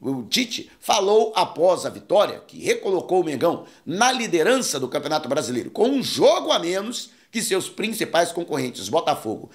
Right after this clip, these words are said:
e Palmeiras, que Matheus Cunha, que foi titular diante do Dragão, e inclusive foi experimentado, hein? Tem que fazer pelo menos umas três defesas difíceis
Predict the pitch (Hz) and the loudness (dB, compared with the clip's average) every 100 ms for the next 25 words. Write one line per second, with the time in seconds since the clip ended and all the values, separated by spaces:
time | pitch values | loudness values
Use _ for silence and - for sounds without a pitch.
0 | - - 269 285 - 277 240 220 226 226 | -14 4 4 4 2 2 4 4 4 2
1 | 220 - - 208 226 - - 175 - 120 | 0 -6 -8 0 0 0 2 2 0 -8
2 | - 131 202 - - - 202 - 180 269 | -4 -2 -2 -4 -10 -10 -8 -2 4 4
3 | - 147 175 175 185 - 180 180 - - | 2 -4 2 2 2 -2 -4 -4 -8 -18
4 | _ _ 131 240 220 185 139 101 - 170 | _ _ 2 4 4 0 0 -6 -6 -6
5 | 233 262 175 277 339 - 180 226 - 311 | -4 -2 -2 -2 -8 -4 -2 0 0 2
6 | 330 330 214 247 277 320 - 156 - 165 | 2 2 2 2 -2 -4 -6 -4 -2 -2
7 | - 196 226 208 170 - - 196 240 160 | 0 -2 0 0 -2 -2 2 2 2 -2
8 | 147 - 180 175 135 - - 226 269 - | -6 0 0 0 -6 -8 -4 -2 0 -2
9 | - - | -4 -8